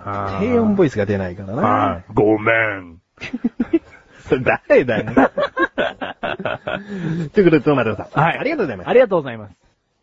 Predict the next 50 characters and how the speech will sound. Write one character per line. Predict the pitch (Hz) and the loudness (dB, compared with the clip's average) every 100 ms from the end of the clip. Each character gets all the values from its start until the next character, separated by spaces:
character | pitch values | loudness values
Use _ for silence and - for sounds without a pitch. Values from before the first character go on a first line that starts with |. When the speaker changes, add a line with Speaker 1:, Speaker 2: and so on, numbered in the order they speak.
| _ | _
Speaker 2:
も | 139 254 | -8 -6
う | 262 | -6
一 | - | -10
通 | - 226 | -10 -8
メ | 95 | -6
ー | |
ル | - | -8
が | 170 | -8
届 | 170 160 | -10 -4
い | |
た。 | 151 | 4
Speaker 1:
あ | |
り | 180 | 8
が | 208 | 8
と | 202 | 6
う | |
ご | 196 | 4
ざ | 208 | 4
い | 214 | 4
ま | 220 | 2
す。 | - _ _ _ _ _ 139 | 0 _ _ _ _ _ -20
Speaker 2:
あ | 190 233 | -20 -16
あ、 | |
ほ | 180 | -14
ん | |
と | - - | -10 -4
お | 233 | -2
前 | 214 190 | 0 0
に | 180 165 | 0 2
教 | 170 | 0
え | |
て | 165 | 0
く | 151 | 4
れ | 151 | 4
る | 139 | 4
な | 113 | 2
ん | 98 | 0
て。 | 98 | 2
Speaker 1:
も | 92 | 2
う | |
ほ | - 196 523 | 4 4 4
ん | 539 | 2
と | 311 | 2
に | 269 | 4
ね、 | 208 | 4
あ | |
り | 160 | 4
が | 143 | 2
た | 131 110 | 2 -2
い。 | 87 | -4